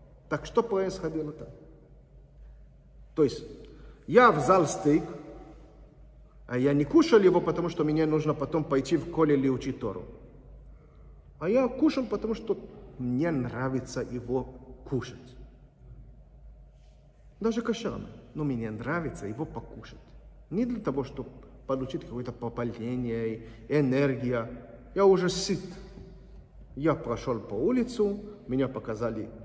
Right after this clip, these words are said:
стейк. И говорит: «Хочу стейк. Просто хочу». И весь вечером просто пальцы просто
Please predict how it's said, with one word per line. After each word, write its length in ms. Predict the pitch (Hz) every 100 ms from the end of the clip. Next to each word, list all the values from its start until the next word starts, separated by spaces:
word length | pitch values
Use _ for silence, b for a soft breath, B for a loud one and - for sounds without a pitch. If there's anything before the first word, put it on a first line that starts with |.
| -
стейк. 580 | - - - 247 240 - - - - -
И 40 |
говорит: 200 | - 120 - - - - - - - -
«Хочу 300 | 113 - 160
стейк. 240 | - - - - - - -
Просто 260 | 277 - -
хочу». 320 | - - - - - - - - - - b b b - -
И 120 | 180
весь 640 | 143 160 302 262 - - 127 - 277
вечером 460 | 294 - 208 185
просто 540 | 156 226 233 214 196 160 - - - - - - - - - - - - -
пальцы 400 | 208 156 - 113
просто 520 | - 110 - 110